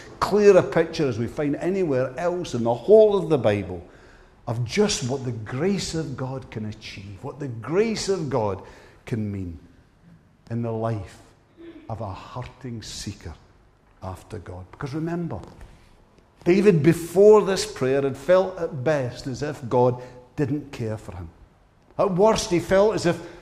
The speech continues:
God had become his enemy, as if God was pursuing him, pulling him down, hounding him through his life.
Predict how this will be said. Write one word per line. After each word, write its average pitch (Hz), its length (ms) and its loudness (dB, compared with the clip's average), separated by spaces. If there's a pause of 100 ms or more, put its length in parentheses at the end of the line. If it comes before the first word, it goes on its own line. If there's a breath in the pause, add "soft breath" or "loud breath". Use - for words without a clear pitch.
God 208 200 6
had 185 140 4
become 196 420 2
his 185 180 6 (100)
enemy, 196 400 4
as 139 140 4
if 147 160 2
God 208 340 8
was 170 160 2 (300 loud breath)
pursuing 214 580 6
him, 135 300 2
pulling 214 380 8
him 190 220 2
down, 147 320 4
hounding 226 640 4
him 123 200 -2
through 190 300 -2
his 185 200 2
life. 131 380 0